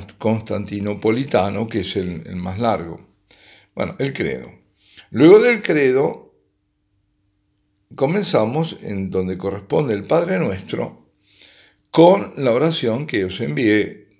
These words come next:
la más larga que enseñó el ángel, eh, a los niños en Portugal, que es Santísima Trinidad, Padre, Hijo, Espíritu Santo, os adoro profundamente, etcétera, etcétera.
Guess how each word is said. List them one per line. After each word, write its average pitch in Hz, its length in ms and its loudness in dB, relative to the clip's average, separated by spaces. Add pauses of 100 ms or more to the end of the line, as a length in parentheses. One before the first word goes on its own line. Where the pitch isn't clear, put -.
(480)
la 104 160 -4
más 143 240 2
larga 107 720 0
que 90 80 -6
enseñó 101 540 -2
el 101 260 -6
ángel, 95 680 -6
eh, 80 340 -14
a 95 100 -14
los 90 160 -10
niños 104 480 -6
en 101 100 -10
Portugal, 98 720 -6 (1120)
que 123 220 4
es 135 180 -4 (120)
Santísima 107 640 -4
Trinidad, 110 580 -2 (240)
Padre, 98 380 -2
Hijo, 104 240 -6
Espíritu 113 400 -8
Santo, 98 420 -6
os 87 120 -12
adoro 101 280 -2
profundamente, 98 760 -4
etcétera, 90 440 -6
etcétera. - 500 -8